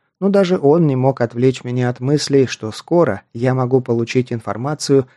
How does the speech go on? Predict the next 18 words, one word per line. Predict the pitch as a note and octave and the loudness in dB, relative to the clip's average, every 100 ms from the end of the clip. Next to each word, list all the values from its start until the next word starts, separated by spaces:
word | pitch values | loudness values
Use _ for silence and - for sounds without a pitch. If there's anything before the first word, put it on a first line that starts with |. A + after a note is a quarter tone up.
| _ - | _ -14
которая | G#2+ D3 E3 | -8 -2 0
поможет | D#3 C#3 C#3+ D#3 D3+ D3+ | 0 -2 -2 -2 -2 -4
мне | C#3+ C#3 | -4 -4
стать | - B2+ A#2+ | -6 -6 -6
сильнее. | - B2+ B2+ A#2 E2+ D#2+ _ _ _ _ _ _ _ _ _ _ _ _ _ _ _ _ _ _ | -4 0 0 -2 -6 -16 _ _ _ _ _ _ _ _ _ _ _ _ _ _ _ _ _ _
"Предлагаю | A#2 A2+ A#2+ A#2+ B2 D3+ F#3 | -2 0 2 2 2 2 4
заказать | F#3 F#3+ E3 D#3+ D#3+ F#3 | 2 0 2 2 0 -2
еду, | E3 C#3 C3 B2+ _ | 0 2 2 0 _
разговор | - A#2+ A#2+ A#2+ C3+ | -4 -2 0 2 2
у | C3+ | 2
нас | C3+ B2+ | 0 -2
будет | B2 A#2 A#2+ G#2+ | -2 0 0 2
долгий, | D3+ E3 A2 F2+ _ _ _ - | 2 2 -2 -14 _ _ _ -10
поэтому | G#2 A2+ C3+ C3+ | -8 -4 -2 0
нужно | B2+ C#3 C#3+ C3+ | 0 0 0 -2
как | C3+ B2+ | -4 -6
следует | A#2 B2 B2 C3 C3 | -4 -2 2 2 0
подкрепиться. | - C3 - C3+ A2+ G2 - G2+ | -6 -10 -2 -4 -4 -10 -8 -8